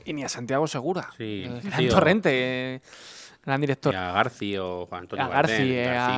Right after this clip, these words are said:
Speaker 1: a
Speaker 2: oscarizado.
Speaker 1: Trueba, por ejemplo, también
Speaker 2: Sí,
Speaker 1: se
Speaker 2: sí.
Speaker 1: me ha olvidado. Es verdad que a la hora de, de buscar, pues bueno,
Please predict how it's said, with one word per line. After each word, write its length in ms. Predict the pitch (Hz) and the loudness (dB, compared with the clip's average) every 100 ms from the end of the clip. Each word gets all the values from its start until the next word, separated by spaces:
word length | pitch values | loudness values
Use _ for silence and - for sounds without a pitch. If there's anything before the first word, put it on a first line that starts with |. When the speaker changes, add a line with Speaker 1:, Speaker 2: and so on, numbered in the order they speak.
| 127 | 2
Speaker 1:
a 120 | 123 | 2
Speaker 2:
oscarizado. 280 | 123 127 - | 0 -2 6
Speaker 1:
Trueba, 420 | 160 160 139 123 | 12 12 12 8
por 100 | 127 | 2
ejemplo, 320 | - 147 139 | 0 -2 0
también 220 | 127 143 135 | 0 0 -2
Speaker 2:
Sí, 20 | |
Speaker 1:
se 60 | 135 | 2
Speaker 2:
sí. 20 | |
Speaker 1:
me 60 | |
ha 40 | 135 | 2
olvidado. 200 | 131 117 | 2 0
Es 60 | |
verdad 200 | 127 117 | -2 -4
que 80 | 110 | -4
a 40 | 117 | -4
la 60 | |
hora 120 | 123 | -2
de, 240 | 131 135 135 | 0 -2 0
de 100 | 139 | 2
buscar, 400 | 139 - 139 143 | 0 0 -4 -2
pues 140 | 123 | -6
bueno, 200 | 120 110 | -6 -8